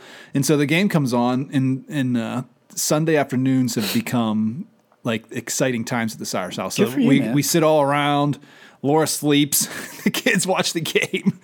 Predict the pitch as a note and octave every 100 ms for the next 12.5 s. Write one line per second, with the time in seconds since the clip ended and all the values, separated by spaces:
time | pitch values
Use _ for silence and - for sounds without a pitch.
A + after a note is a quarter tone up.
0 | A3 A#3 - - - - - E3 G#3+ A#3
1 | F#3+ E3 D#3 B2+ C#3 C3 D3 C#3 A2+ A2
2 | - G2 G#2 G2+ G2+ - - - - -
3 | B2+ A2+ C3 A#2+ A2+ - _ - - _
4 | D3+ D3+ D#3+ D3 D3 - - G#3 F#3+ C3
5 | G3 B3+ A3+ G3+ G3 F#3 - - E3 D#3+
6 | - - G#3 F3+ - D3+ E3 D3 - _
7 | _ - _ - - - - _ - -
8 | - C#3+ G#3 - F#3 F#3 F#3+ D3 F3 B2+
9 | A#2+ A#2+ - A#2 A#2 A#2 A#2+ D3+ C#3 A#2
10 | G#2 G2 G#2+ - - - G#2+ A2+ - A2+
11 | B2 A#2+ B2 A#2+ G#2+ G#2+ - A2+ F#2+ E2+
12 | E2 - - B2 E3+